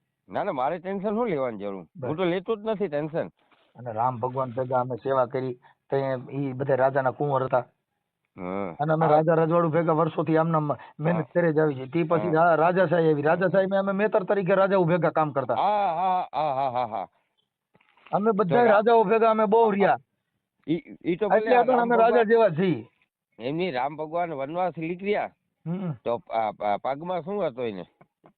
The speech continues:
Speaker 2: તઈ પગમાં કાંઈ હતું જ નહીં, ઉઘાડા પગે હતા.
Speaker 1: <coughs> ઉઘાડે પ-, કાંટા બાટા?
Speaker 2: ઈ બધુંય હતું, લાગ્યા તા કાંટા, લાય-, કાંટાય લાગ્યા તા.
Speaker 1: હા.
Speaker 2: રાજીએ જો વા-, જે વાંદરા આવી છે ને, તમે જોઈએ એકબીજાના પગમાં જોતા હોય.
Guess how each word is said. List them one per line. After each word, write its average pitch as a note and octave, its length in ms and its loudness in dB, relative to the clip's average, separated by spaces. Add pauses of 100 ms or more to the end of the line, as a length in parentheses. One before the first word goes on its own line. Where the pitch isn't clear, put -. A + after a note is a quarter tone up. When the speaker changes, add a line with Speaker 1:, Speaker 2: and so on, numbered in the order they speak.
(520)
Speaker 2:
તઈ G#3 120 -2
પગમાં F#3+ 360 0
કાંઈ F3+ 220 4
હતું D3+ 180 0
જ - 20 -6
નહીં, B2 140 -6
ઉઘાડા D3 280 2
પગે B2 260 -2
હતા. - 120 -2 (340)
Speaker 1:
<coughs> - 300 -14
ઉઘાડે D3+ 260 -2
પ-, B2+ 220 -4
કાંટા D3 300 -2
બાટા? D#3+ 360 -2 (640)
Speaker 2:
ઈ F#3+ 100 -6
બધુંય G3+ 360 4
હતું, G3 180 4
લાગ્યા F#3+ 260 2
તા A#3 120 0
કાંટા, F#3+ 280 4
લાય-, D#3+ 180 4
કાંટાય F#3+ 320 4
લાગ્યા A#3+ 280 6
તા. C3 180 2 (520)
Speaker 1:
હા. F#2+ 400 -4 (380)
Speaker 2:
રાજીએ D#3+ 380 0
જો G#3+ 200 4
વા-, F#3 260 6
જે D3+ 200 2
વાંદરા G3+ 340 4
આવી A3 120 4
છે B3+ 80 4
ને, A#3 120 2
તમે G3 180 0
જોઈએ A#3 240 4
એકબીજાના G3+ 480 2
પગમાં G3 200 2
જોતા E3+ 220 2
હોય. B2 100 -4